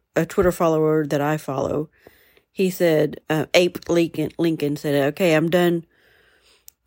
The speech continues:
unfollowing certain accounts and now I'm bored," or something like that. And I asked, "Why you, why did you unfollow certain accounts?" Well, I know, I know now. I think I'm gonna go unfollow a lot of accounts too and just follow the Pat heads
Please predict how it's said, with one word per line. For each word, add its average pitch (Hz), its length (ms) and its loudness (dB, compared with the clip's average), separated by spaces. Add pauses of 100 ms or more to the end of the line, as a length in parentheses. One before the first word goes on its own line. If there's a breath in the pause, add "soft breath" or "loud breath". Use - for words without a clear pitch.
(120)
unfollowing 185 640 4
certain 165 280 0
accounts 170 520 0
and 151 220 -2
now 160 220 2
I'm 160 100 2
bored," 165 300 2
or 160 80 -2
something 156 280 -4
like 151 220 -4
that. 156 160 0
And - 100 -4
I 170 140 -2
asked, 165 240 -4
"Why 269 180 0
you, 392 200 4
why 285 180 0
did 349 220 -2
you 311 80 4
unfollow 285 440 2
certain - 260 -4
accounts?" - 420 -8
Well, 240 340 0 (220)
I 202 160 2
know, 180 320 2
I 165 160 0
know 160 240 2
now. - 320 -4 (920 soft breath)
I 180 120 2
think 180 240 2
I'm 180 100 4
gonna 165 160 4
go 165 160 4
unfollow 160 580 2
a 151 60 4
lot 156 180 2
of 151 280 0
accounts - 480 -2
too 151 200 2
and 156 120 2
just 170 200 2
follow 156 320 2
the 151 120 2
Pat - 260 0
heads 151 480 -2